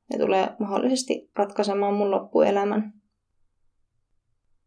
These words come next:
Pakko sanoa, että mun mielestä on tosi tyhmää se, että miten siellä koheltiin mua.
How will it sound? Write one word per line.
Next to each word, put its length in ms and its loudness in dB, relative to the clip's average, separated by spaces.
Pakko 280 4
sanoa, 300 6
että 380 6
mun 180 4
mielestä 320 6
on 60 0
tosi 200 2
tyhmää 360 2
se, 160 0
että 200 -2
miten 240 -4
siellä 180 2
koheltiin 580 0
mua. 220 2